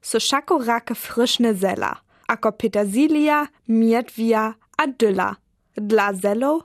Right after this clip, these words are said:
a cytronowych misko bużo salat wielgin fryszne a leszojski. Co ma ale niento zachopisz? My trzebamy za salat sto gramów bulgur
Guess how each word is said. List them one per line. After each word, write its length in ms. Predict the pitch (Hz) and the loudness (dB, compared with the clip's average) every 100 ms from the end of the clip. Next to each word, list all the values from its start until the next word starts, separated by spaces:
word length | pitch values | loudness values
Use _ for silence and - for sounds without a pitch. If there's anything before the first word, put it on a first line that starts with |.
| - | -4
a 80 | 233 | -4
cytronowych 920 | - 233 - - 254 339 349 320 - | -2 -4 -4 0 2 4 2 0 2
misko 600 | 233 220 240 - - 262 | 2 2 0 -2 0 2
bużo 360 | 226 254 226 208 | 2 2 2 0
salat 460 | 202 196 196 269 240 | 0 0 0 0 0
wielgin 400 | 226 202 190 190 | 0 0 0 -4
fryszne 580 | - - 294 - 320 330 | -4 -2 -2 0 -2 0
a 100 | 294 | 0
leszojski. 760 | 294 202 - 196 196 - 185 - _ _ _ | 2 2 0 -4 -6 -8 -10 -12 _ _ _
Co 220 | - 302 | -2 2
ma 160 | 359 349 | 2 2
ale 240 | 233 220 | 2 0
niento 420 | 208 202 214 226 233 | 0 0 0 0 0
zachopisz? 800 | 202 196 - - - - - - _ - - | -2 -2 -8 -8 -14 -10 -10 -12 _ -20 -2
My 260 | 233 247 359 | 2 2 2
trzebamy 840 | - 240 247 240 240 254 247 254 | -4 -2 0 2 0 0 0 0
za 240 | 226 220 220 | 0 -2 0
salat 600 | 220 214 202 165 - - _ - - - | -2 0 0 -2 -6 -14 _ -20 -20 -18
sto 440 | - - 302 381 285 | -12 0 2 2 0
gramów 500 | 220 226 240 269 208 | -2 0 4 2 4
bulgur 520 | 233 262 247 254 | 2 2 2 0